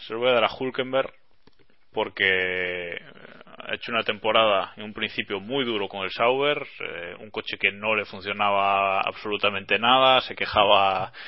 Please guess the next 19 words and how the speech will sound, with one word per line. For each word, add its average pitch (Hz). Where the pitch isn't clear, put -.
incluso 104
por 95
radio 104
en 95
carrera 95
insistentemente, 107
y 117
que 123
al 110
final, 131
eh, 110
a, -
a -
fuerza -
de 98
machacar, 107
machacar 101
y 98
trabajar, 107